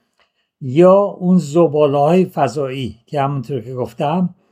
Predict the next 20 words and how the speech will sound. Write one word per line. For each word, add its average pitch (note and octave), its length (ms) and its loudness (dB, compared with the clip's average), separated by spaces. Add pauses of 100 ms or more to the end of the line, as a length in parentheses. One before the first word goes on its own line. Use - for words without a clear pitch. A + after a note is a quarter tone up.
(320)
ماهواره‌های C3+ 920 -2
مرده C3+ 480 -4
و D#3 80 -4
از C#3 280 -4
کار C3 240 -6
افتاده A#2+ 480 -6
هستن، E3 680 -4 (480)
قطعات C3+ 520 -2
موشک D3 840 -4 (720)
و، C3 160 -6 (1160)
اه، C3 220 -6
قطعات C#3+ 720 -2 (1000)
اجسامی F3 640 0
که F3 160 -2
به B2+ 120 -2
هم C#3 300 -4
خوردن C#3 500 -6
و D#3+ 100 -6
منفجر C3+ 560 -4
شدن C#3+ 640 -10